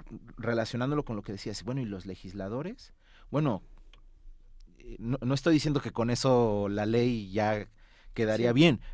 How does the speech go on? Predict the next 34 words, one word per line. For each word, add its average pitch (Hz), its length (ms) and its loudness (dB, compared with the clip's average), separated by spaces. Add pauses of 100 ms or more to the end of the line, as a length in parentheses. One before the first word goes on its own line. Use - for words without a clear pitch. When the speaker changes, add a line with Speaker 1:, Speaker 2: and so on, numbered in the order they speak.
Speaker 1:
pero 113 220 0
como 107 300 -6
mínimo 139 380 -2
que 98 100 -6
se 113 180 -2
pongan 160 460 2
a 127 60 -2
sí 139 140 -4
mismos 143 400 -2
la 101 120 -4
responsabilidad 98 1120 -6 (500)
de 104 60 -2
hacerse 147 400 -2
cargo 143 340 0
de 113 60 -2
la 95 120 -2
decisión 101 500 -6
que 127 100 -10
están 120 260 -8
tomando 110 600 -6 (340)
y, 101 120 -8
por 98 180 -6
ejemplo, 110 260 -8
establecer 104 360 -10
algún 110 320 -4
mecanismo 107 580 -6
periódico 104 720 -8
de, 90 240 -12
de, 95 360 -18 (140)
de, 85 260 -16
de, - 220 -20 (200)
de 92 180 -10
revisión, 101 920 -6 (560)
eh, 92 320 -8